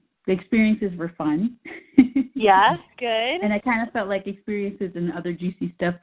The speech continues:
Speaker 1: kind of were the same thing.
Speaker 2: Awesome. Cool.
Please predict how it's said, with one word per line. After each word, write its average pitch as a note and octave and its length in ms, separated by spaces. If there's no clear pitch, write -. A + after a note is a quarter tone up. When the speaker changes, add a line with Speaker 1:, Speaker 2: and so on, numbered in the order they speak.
Speaker 1:
kind E3 160
of D#3 100
were D3+ 160
the D3+ 220
same D#3 280
thing. - 240
Speaker 2:
Awesome. A3 460
Cool. G3+ 320